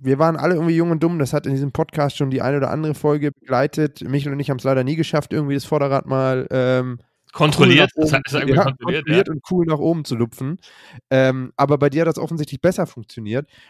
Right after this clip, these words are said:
Speaker 1: Und ich mein, bis zu einem gewissen Grad kann man das ja einfach machen, aber früher oder später kommt doch der Punkt,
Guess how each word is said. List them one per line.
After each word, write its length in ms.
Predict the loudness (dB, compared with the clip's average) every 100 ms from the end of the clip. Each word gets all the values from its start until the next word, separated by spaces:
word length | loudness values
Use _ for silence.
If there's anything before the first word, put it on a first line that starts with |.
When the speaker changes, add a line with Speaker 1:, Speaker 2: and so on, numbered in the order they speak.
| _
Speaker 1:
Und 160 | -2 -2
ich 100 | 0
mein, 380 | 2 2 0
bis 180 | -4 -2
zu 80 | -2
einem 220 | -2 -2
gewissen 500 | -2 0 -2 -2 -8
Grad 560 | -4 0 2 2 -2 -14 _
kann 160 | -2 2
man 80 | 2
das 100 | 0
ja 100 | 0
einfach 200 | 0 0
machen, 240 | 0 0
aber 240 | 2 0 -2
früher 240 | -2 0
oder 140 | 2
später 280 | 0 0 -2
kommt 220 | -2 -2
doch 60 | -2
der 140 | -2
Punkt, 380 | -2 -2 -2 -6